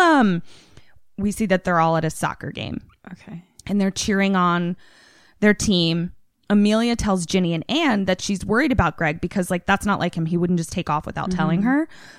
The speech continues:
Speaker 1: So now that's a f-, third
Speaker 2: Third.
Speaker 1: kid missing. Then they're like, "Hooray, hooray.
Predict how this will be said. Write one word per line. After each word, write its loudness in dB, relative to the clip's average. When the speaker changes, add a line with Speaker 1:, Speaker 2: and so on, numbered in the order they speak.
Speaker 1:
So 0
now 6
that's 2
a -2
f-, -20
third 4
Speaker 2:
Third. -10
Speaker 1:
kid -2
missing. -8
Then 2
they're 4
like, 2
"Hooray, 4
hooray. 4